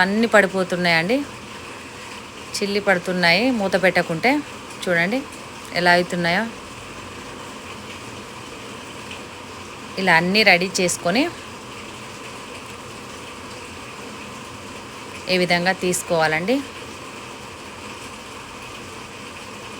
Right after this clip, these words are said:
చూడండి ఎలా అయ్యాయో పేలాలు, చాలా బాగా వస్తాయండి. ఇవి దేవుడికి నైవేద్యంగా పిండి కానీ పేలాలు కానీ పెట్టుకోవచ్చు.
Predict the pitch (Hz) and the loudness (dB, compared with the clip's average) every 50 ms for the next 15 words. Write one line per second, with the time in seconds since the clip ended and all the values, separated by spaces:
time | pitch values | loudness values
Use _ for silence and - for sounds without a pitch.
0 | - - - - - - - - - - - 196 185 175 170 170 185 190 180 175 | -12 -10 -10 -10 -10 -12 -12 -12 -12 -4 0 4 4 6 6 4 4 4 4 6
1 | 175 170 170 165 160 160 170 190 185 - - 180 175 170 170 165 175 214 254 262 | 6 6 6 6 4 4 2 0 -2 0 2 4 4 6 6 6 6 4 2 0
2 | - - - - - - - - - - - - - - - - - - - - | -2 -6 -12 -12 -12 -12 -12 -12 -12 -12 -12 -12 -12 -12 -12 -12 -12 -12 -12 -12
3 | - - - - - - 175 170 180 185 185 180 180 175 175 180 185 180 - - | -12 -12 -12 -2 4 6 8 10 10 8 8 8 8 8 8 6 4 2 4 4
4 | 185 175 165 160 170 185 240 294 339 - - - - - - - - - - - | 6 6 6 4 4 2 2 2 0 -2 -10 -12 -14 -14 -14 -12 -12 -12 -12 -12
5 | - - - - - - - - - - - - - - - - - - - - | -12 -12 -12 -12 -12 -12 -12 -12 -12 -12 -12 -12 -12 -12 -12 -12 -12 -12 -14 -14
6 | - - - - - - - - - - - - - - 185 190 190 180 170 190 | -14 -12 -12 -12 -12 -12 -12 -12 -12 -12 -12 -12 -8 -6 -2 -2 0 2 4 4
7 | 190 190 190 190 185 - 185 180 170 175 175 175 175 170 170 175 175 170 165 190 | 4 4 2 2 0 2 4 6 6 6 6 6 4 4 4 4 4 4 6 6
8 | 226 247 254 240 220 - - - - - 196 185 180 180 185 180 - 185 170 170 | 6 4 2 0 -6 -8 -12 -12 -6 -2 0 2 4 4 2 4 6 6 6 6
9 | 170 180 185 175 - 180 180 175 175 175 175 175 175 - 165 165 180 190 - 185 | 4 2 0 0 2 4 4 6 6 6 6 4 4 4 2 2 2 0 0 -2
10 | 170 - - - 175 160 156 156 151 - - 247 | -2 -2 0 2 2 2 2 2 0 0 0 0